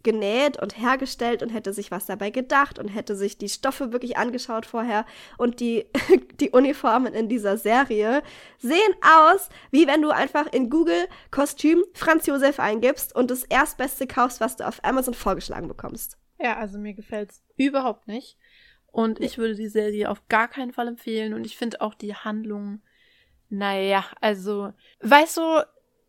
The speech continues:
Speaker 2: wenn man mit einem Anspruch dran geht und sagt, wir wollen die wahre Geschichte erzählen und die Romy Schneider-Filme sind ja so falsch, aber
Speaker 1: Mhm.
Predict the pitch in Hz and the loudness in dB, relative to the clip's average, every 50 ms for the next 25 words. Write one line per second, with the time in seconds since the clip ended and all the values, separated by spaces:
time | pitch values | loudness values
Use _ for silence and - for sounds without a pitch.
0 | _ _ - 247 254 277 294 302 294 285 254 - 233 226 - 233 240 254 - - | _ _ -2 0 2 2 2 2 0 -2 -2 -4 -4 -2 -2 -2 -2 -4 -4 -6
1 | 262 240 - - - 214 208 208 196 196 190 180 202 196 190 208 208 208 - 208 | -6 -6 -6 -6 -6 -4 -4 -4 -4 -6 -6 -6 -6 -6 -4 -6 -6 -6 -8 -8
2 | 196 208 208 208 208 208 196 180 208 208 208 220 233 233 214 208 - - - - | -6 -6 -6 -6 -6 -6 -4 -2 -2 -2 -2 -2 -4 -6 -8 -10 -12 -14 -14 -8
3 | - 208 190 190 - - 190 190 196 208 220 202 208 208 196 208 208 208 - - | -6 -6 -6 -6 -6 -6 -6 -4 -4 -4 -6 -6 -4 -4 -4 -4 -4 -6 -8 -10
4 | 202 208 214 208 - - 202 202 202 202 190 196 202 185 - 196 190 190 190 185 | -10 -8 -8 -10 -10 -10 -12 -12 -12 -12 -10 -10 -10 -8 -6 -6 -6 -6 -6 -10
5 | _ _ _ _ 208 185 175 175 185 233 277 277 302 311 320 311 294 - - - | _ _ _ _ -6 -4 -4 -2 0 4 4 6 6 6 6 4 2 -2 -2 2
6 | 269 247 208 185 185 196 233 294 - - - - _ _ - - - - _ _ | 2 4 4 2 2 0 0 -2 -4 -6 -12 -16 _ _ -20 -20 -20 -20 _ _
7 | _ _ - 262 254 247 254 247 247 202 196 196 | _ _ 8 8 8 8 6 6 6 4 2 -2